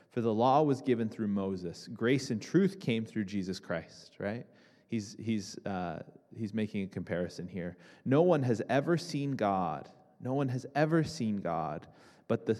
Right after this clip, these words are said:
the one and only Son, who is himself God and is cl-, is,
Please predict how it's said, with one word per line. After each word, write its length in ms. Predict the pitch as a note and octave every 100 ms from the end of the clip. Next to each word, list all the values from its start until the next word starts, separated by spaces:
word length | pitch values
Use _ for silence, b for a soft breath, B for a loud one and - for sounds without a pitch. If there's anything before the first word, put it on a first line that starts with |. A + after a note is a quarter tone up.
| -
the 440 | A2+ G#2 G2 F#2 -
one 420 | - G#2+ C3 C#3 C3+
and 220 | A2 A#2+
only 260 | A2+ A2+
Son, 480 | G#2+ - G2 F#2 F2+ -
who 180 | A#2 G#2
is 300 | A2 B2+ B2+
himself 720 | C3 A2+ - G#2+ G2+ - - - B B
God 500 | - F2+ E2 D#2+ F2 - - b b -
and 160 | G2+
is 120 | F#2+ -
cl-, 140 | -
is, 300 | E2+ F2 F#2